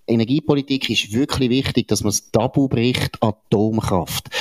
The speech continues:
Man muss über Atomkraft reden. Und man soll es so sagen. Auch nicht so mit dem, äh, pseudo-schönfärberischen Begriff Kernkraft, alles der Schrott. Nein, Atomkraft. Es geht um Atomkraft und Atomkraft ist etwas Gutes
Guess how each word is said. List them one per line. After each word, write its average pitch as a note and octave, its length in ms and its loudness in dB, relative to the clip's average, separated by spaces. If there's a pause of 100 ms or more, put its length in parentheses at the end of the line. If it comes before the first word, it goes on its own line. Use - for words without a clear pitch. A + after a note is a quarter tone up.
(160)
Man A#2+ 100 2
muss B2+ 220 2
über A#2 320 -2
Atomkraft A2+ 1120 0
reden. F#2+ 220 0
Und G#2+ 100 2
man A#2+ 80 0
soll B2 140 2
es A#2+ 120 0
so A#2 320 2
sagen. A#2+ 500 0 (260)
Auch A#2+ 140 0
nicht A#2 220 2
so A#2 160 2
mit A#2 240 -2
dem, G#2+ 260 0 (300)
äh, D#2 500 2 (160)
pseudo-schönfärberischen A2+ 1900 2
Begriff A2 680 -2 (180)
Kernkraft, A2 920 0
alles A2 240 0
der F#2+ 140 2
Schrott. - 480 -2
Nein, A2 380 2 (260)
Atomkraft. G#2 1160 0
Es F2+ 100 0
geht D3 320 2
um C3+ 120 2
Atomkraft C#3 1000 0
und B2 160 0
Atomkraft A#2+ 840 0
ist G#2 100 2
etwas - 380 -2
Gutes D3+ 440 0